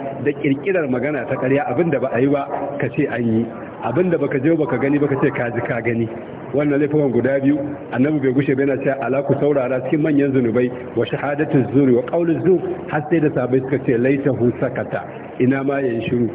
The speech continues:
sana da sallama yayin shiru. To yan uwa, wannan shine tauhidi, wa shirka kuma ita ce kishiyar tauhidi. Shi ne karatun da ba a kare shi. Kullum taka tsantsan ake da shi.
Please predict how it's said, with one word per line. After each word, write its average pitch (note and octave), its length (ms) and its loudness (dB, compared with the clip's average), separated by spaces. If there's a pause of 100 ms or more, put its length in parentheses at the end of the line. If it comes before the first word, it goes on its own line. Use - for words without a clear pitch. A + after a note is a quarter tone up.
(160)
sana B2 220 0
da B2 60 -2 (180)
sallama A2+ 400 -2 (240)
yayin G#2 180 0
shiru. G2+ 300 0 (840)
To G2+ 80 2
yan C3+ 160 2
uwa, C#3 260 0 (380)
wannan C3 260 2
shine C3+ 180 4
tauhidi, C3+ 600 0 (320)
wa - 100 -2
shirka C#3+ 320 -2
kuma C3+ 180 2
ita C3 120 -2
ce B2+ 140 2
kishiyar C3 440 0
tauhidi. G2+ 460 0 (300)
Shi D3 160 -2
ne D3+ 100 2
karatun B2+ 460 -2
da A2 80 0
ba A#2+ 220 -2
a A2 100 -4
kare A2 400 -4
shi. - 160 -8 (480)
Kullum F#3+ 380 2
taka C#3 260 -2
tsantsan C#3 360 0
ake B2+ 280 0
da F#2 80 -4
shi. - 180 -4